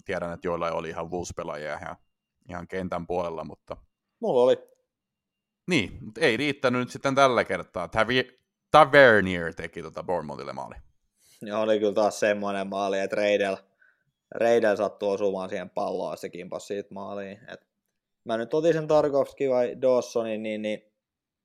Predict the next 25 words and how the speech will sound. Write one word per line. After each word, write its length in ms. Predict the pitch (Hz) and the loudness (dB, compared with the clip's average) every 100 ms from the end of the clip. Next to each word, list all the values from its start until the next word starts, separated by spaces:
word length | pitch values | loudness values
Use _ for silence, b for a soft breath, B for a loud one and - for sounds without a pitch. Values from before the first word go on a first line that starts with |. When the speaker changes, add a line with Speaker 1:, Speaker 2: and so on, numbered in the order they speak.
| _ _ - | _ _ -4
Speaker 2:
kolikoheittoja 800 | 127 120 117 110 107 - 110 107 | 0 2 2 2 0 -2 -4 -2
mä 100 | 107 | -6
ajattelin, 320 | 107 110 104 | -6 -4 -2
että 120 | 101 | -2
ehkä 200 | 101 104 | -4 -6
toi 160 | 101 98 | -6 -6
Wolves 380 | 101 98 101 | -6 -8 -8
pelaa 300 | - 95 95 | -12 -10 -8
nolla, 320 | 101 92 87 80 | -8 -8 -8 -10
mut 300 | 80 - _ _ _ _ | -16 -20 _ _ _ _
ei 120 | 107 | -16
pelannut, 420 | 90 90 90 82 - _ | -12 -12 -14 -16 -20 _
ainakaan 300 | - 95 98 | -16 -12 -10
tätä 220 | 90 98 95 | -8 -10 -10
game 180 | 90 | -12
weekia, 400 | 85 82 - 69 | -10 -12 -14 -20
niin, 140 | 71 - _ _ _ _ _ _ _ _ _ | -20 -20 _ _ _ _ _ _ _ _ _
niin, 200 | 104 101 | -18 -14
niin, 220 | 101 101 | -12 -12
niin. 140 | 101 _ _ | -14 _ _
Ää, 300 | 120 117 113 | -8 -6 -6
Bueno 460 | 120 139 117 104 104 | -2 2 2 2 -4
on 100 | 110 | -6
nyt 180 | 120 | -8
tota, 320 | - 117 113 | -8 -6 -4